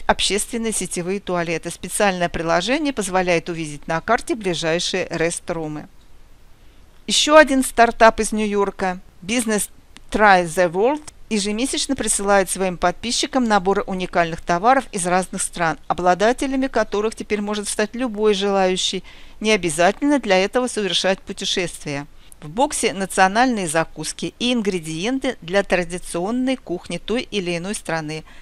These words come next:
сувенирная продукция, украшения, косметика. Сегодня с бизнесом сотрудничают две тысячи поставщиков, у сервиса более шестидесяти тысяч пов-,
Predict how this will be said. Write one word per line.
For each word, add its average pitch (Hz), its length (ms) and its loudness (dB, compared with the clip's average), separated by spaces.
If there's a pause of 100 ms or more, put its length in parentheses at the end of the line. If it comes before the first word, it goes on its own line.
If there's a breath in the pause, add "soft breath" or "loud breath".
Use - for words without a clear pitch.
(160 loud breath)
сувенирная 262 580 2
продукция, 196 640 -2
украшения, 202 640 -2
косметика. 165 720 -6 (380 soft breath)
Сегодня 214 420 2
с 175 80 -4
бизнесом 247 480 -4
сотрудничают 208 800 -2
две 180 180 -2
тысячи 180 440 -4
поставщиков, - 800 -4
у 208 80 -4
сервиса 233 540 -2
более 190 360 0
шестидесяти 185 720 -4
тысяч 240 420 -6
пов-, - 280 -2